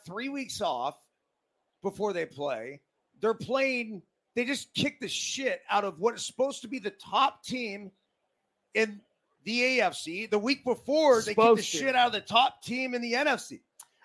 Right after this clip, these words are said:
Speaker 2: I
Speaker 1: They're
Speaker 2: want,
Speaker 1: by
Speaker 2: I
Speaker 1: far and away the best team in football right now.
Speaker 2: I agreed, but I, I wanna, I, I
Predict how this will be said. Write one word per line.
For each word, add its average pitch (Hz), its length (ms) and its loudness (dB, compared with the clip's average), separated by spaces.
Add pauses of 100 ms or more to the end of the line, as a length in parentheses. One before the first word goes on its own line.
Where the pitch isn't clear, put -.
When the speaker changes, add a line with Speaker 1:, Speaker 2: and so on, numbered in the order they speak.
(120)
Speaker 2:
I 226 80 12
Speaker 1:
They're 269 80 12
Speaker 2:
want, 320 160 10
Speaker 1:
by 254 180 10
Speaker 2:
I - 20 4
Speaker 1:
far 277 300 6
and 294 100 4
away 254 240 0
the 214 80 -4
best 226 320 -2
team 233 120 -4
in 202 80 -10
football 196 300 -6
right 156 180 -6
now. 117 200 -12 (160)
Speaker 2:
I 254 220 8 (100)
agreed, 269 580 8 (100)
but 240 140 8
I, 233 60 12
I 226 200 8
wanna, 269 400 8
I, 196 160 4 (300)
I 208 220 4